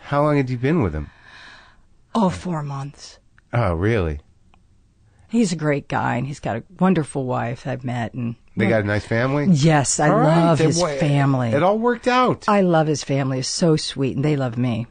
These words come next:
Speaker 2: Yeah.
Speaker 1: It, w-, it probably worked out for the
Speaker 2: Yeah.
Speaker 1: best.
Speaker 2: Yeah, and whenever we go play
Speaker 1: <laughs>
Speaker 2: Boston,
Speaker 1: Sure,
Speaker 2: he
Speaker 1: I'm
Speaker 2: always comes. He always comes to the show, and I
Speaker 1: Sure.
Speaker 2: know his kids.
Speaker 1: Yeah.
Speaker 2: Yeah. Mm-hmm.
Speaker 1: Yeah, I'm sure he's, he worked out best for him.
Speaker 2: Yes, it totally did.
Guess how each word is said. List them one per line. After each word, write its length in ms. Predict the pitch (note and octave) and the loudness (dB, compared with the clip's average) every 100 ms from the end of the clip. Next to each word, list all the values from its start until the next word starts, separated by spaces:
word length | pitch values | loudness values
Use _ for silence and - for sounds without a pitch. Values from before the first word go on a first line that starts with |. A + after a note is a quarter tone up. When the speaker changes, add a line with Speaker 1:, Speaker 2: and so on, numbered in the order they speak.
| - | -10
Speaker 2:
Yeah. 240 | - A#2+ B2 - _ | -8 -8 -8 -14 _
Speaker 1:
It, 80 | - G#3+ | -2 -2
w-, 140 | A3+ | -2
it 80 | E3 | -4
probably 280 | - G#3+ G3+ | 0 4 4
worked 320 | F#3 G#3 G#3 | 4 2 2
out 140 | G#3 - | 2 2
for 60 | |
the 100 | F3+ | 0
Speaker 2:
Yeah. 240 | E3+ F3+ C#3+ | 2 2 2
Speaker 1:
best. 160 | - - - | -2 -12 -2
Speaker 2:
Yeah, 100 | A3 | 2
and 100 | G#3+ | 4
whenever 300 | B3 E4+ F#4+ | 6 4 4
we 120 | F4 - | 2 4
go 160 | D#4 | 2
play 220 | D#4 D4+ C#4 | 2 2 4
Speaker 1:
<laughs> 100 | A#3 | 4
Speaker 2:
Boston, 320 | C#4 - A#3 | 2 4 6
Speaker 1:
Sure, 0 | |
Speaker 2:
he 120 | C#4 | 6
Speaker 1:
I'm 80 | D#4 | 6
Speaker 2:
always 320 | C#4 F#4+ E4 | 6 6 4
comes. 500 | - A3+ D4 D#4+ A#2 | 2 2 4 2 0
He 100 | - | 2
always 220 | A3+ C4+ | 4 2
comes 220 | - B3 A#3+ | 2 0 2
to 60 | |
the 60 | C4 | 0
show, 300 | - A3+ A3 | 2 2 4
and 80 | A#3+ | 4
I 60 | |
Speaker 1:
Sure. 60 | F3+ | 4
Speaker 2:
know 100 | F#3+ | 4
his 160 | G#3 - | 2 0
kids. 540 | - G3 G3+ G#3+ - | 2 4 4 2 2
Speaker 1:
Yeah. 320 | F#3+ F3+ B2+ - - | 2 2 0 -4 0
Speaker 2:
Yeah. 60 | |
Mm-hmm. 300 | F#3+ A3 B3+ | 2 2 0
Speaker 1:
Yeah, 80 | F3 | 0
I'm 120 | E3+ F#3 | -2 -2
sure 240 | - A3+ | 0 2
he's, 240 | G#3 G3+ - - - | 4 2 -4 -12 -8
he 280 | D#3 F3+ E3+ | -2 0 2
worked 280 | F3+ G3 | 0 2
out 180 | G#3 F#3 | 2 4
best 240 | F#3 F3 - | 4 2 2
for 140 | C#3+ | 2
him. 240 | B2+ G#2 | 4 4
Speaker 2:
Yes, 360 | E3+ C3 B2+ D3 - | 4 2 0 -2 2
it 160 | A3+ | 2
totally 420 | - G#3+ F#3 D#3 B2 | 4 4 4 2 0
did. 260 | B2+ A2+ | 0 0